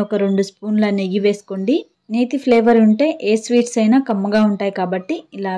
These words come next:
కొంచెం నెయ్యి వేసుకోవచ్చండి. చూడండి, ఒక మూడు నిమిషాల తర్వాత ఇది ఇలా దగ్గర పడిపోయి ప్యాన్‌కి సపరేట్ అవుతూ ఉంది కదా, ఇది పర్ఫెక్ట్‌గా రెడీ అయినట్లు. అలా ఎలా తెలుస్తుందంటే ఇలా కొంచెం ఈ మిశ్రమం తీసుకొని చేతిలో ఇలా బాల్ లాగా చేస్తే అంటుకోకుండా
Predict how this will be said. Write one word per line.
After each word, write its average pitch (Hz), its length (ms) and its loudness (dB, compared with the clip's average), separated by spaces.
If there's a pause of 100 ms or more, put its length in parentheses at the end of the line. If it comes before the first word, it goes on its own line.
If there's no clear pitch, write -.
కొంచెం 185 320 -6
నెయ్యి 190 240 0
వేసుకోవచ్చండి. 190 720 -2 (360)
చూడండి, 233 320 2 (100)
ఒక 240 100 0 (100)
మూడు 233 200 6
నిమిషాల 254 380 6
తర్వాత 220 380 2 (560)
ఇది 196 200 0
ఇలా 202 140 2 (180)
దగ్గర 190 340 4
పడిపోయి 202 360 2 (120)
ప్యాన్‌కి 202 320 -2 (100)
సపరేట్ 208 440 2
అవుతూ 196 200 0 (100)
ఉంది 190 220 0
కదా, 202 180 2 (440)
ఇది 190 120 -2 (140)
పర్ఫెక్ట్‌గా 220 580 0
రెడీ 190 240 4
అయినట్లు. 208 440 2 (260)
అలా 214 220 -2
ఎలా 240 120 4 (100)
తెలుస్తుందంటే 240 680 2 (120)
ఇలా 220 140 2 (100)
కొంచెం 208 360 0
ఈ - 100 0
మిశ్రమం 220 340 0 (100)
తీసుకొని 208 380 -2 (100)
చేతిలో 202 440 0 (500)
ఇలా 190 140 -6 (100)
బాల్ 185 280 2
లాగా 196 260 0
చేస్తే 196 260 -2
అంటుకోకుండా 233 520 4